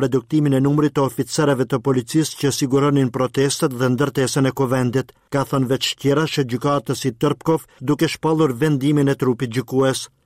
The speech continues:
"Shteti mbrohet me mendje dhe zemër dhe jo me dhunë", tha gjykatës i Tërpkov, sipas të cilit me sulmin e organizuar ndaj Kuvendit janë shkelur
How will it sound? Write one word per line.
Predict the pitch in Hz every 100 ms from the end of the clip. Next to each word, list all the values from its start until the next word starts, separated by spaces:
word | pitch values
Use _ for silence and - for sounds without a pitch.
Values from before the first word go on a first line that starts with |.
| _
"Shteti | - - 151 143 143
mbrohet | 127 139 143 139
me | 131
mendje | 131 139 147 139
dhe | 123 127
zemër | 113 147 151 139 123
dhe | 135
jo | 135
me | 131 123
dhunë", | 127 143 127
tha | 135 127
gjykatës | 117 139 139 - - 131
i |
Tërpkov, | 131 143 - 156 - _ -
sipas | - 147 143 131 -
të | 127 -
cilit | 143 156 - - - -
me | 143
sulmin | - 170 156 147 143
e |
organizuar | 135 127 139 127 139 151 131
ndaj | 131
Kuvendit | 127 131 120 139 139 147
janë | 147 127
shkelur | - 143 143